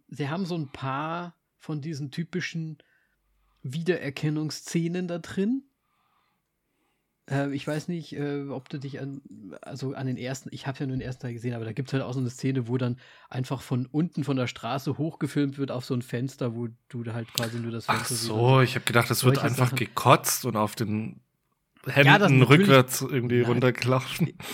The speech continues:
Speaker 1: Solche Sachen gibt's natürlich auch, gibt's natürlich auch, die natürlich ein bisschen verändert, äh, mit, mitschwingen und so. Äh, die Derbheit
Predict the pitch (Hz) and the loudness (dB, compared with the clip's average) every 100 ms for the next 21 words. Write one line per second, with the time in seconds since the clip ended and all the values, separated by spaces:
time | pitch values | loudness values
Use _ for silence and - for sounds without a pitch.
0 | - - 143 170 170 151 143 160 139 151 | -6 0 2 2 0 0 2 2 2 -2
1 | - 139 - 120 113 - 104 139 160 - | -4 -6 -4 -6 -6 -10 -12 -10 -10 -10
2 | 131 123 123 - 110 - 113 123 151 - | -12 -12 -14 -10 -12 -12 -14 -10 -10 -8
3 | 120 117 113 113 117 110 123 113 117 120 | -8 -8 -10 -10 -10 -8 -8 -8 -10 -10
4 | 117 120 120 165 156 139 - 131 127 127 | -12 -12 -10 -8 -8 -10 -10 -10 -10 -8
5 | 139 147 - - 147 143 147 - 135 123 | -8 -10 -16 -14 -10 -10 -10 -12 -10 -10
6 | 160 156 151 143 131 151 147 - - - | -10 -10 -10 -12 -10 -10 -10 -12 -20 -20
7 | _ 127 120 123 113 - 120 147 - - | _ -6 -4 -4 -4 -2 -2 -2 -4 -4
8 | 131 139 135 - | -2 -4 -6 -14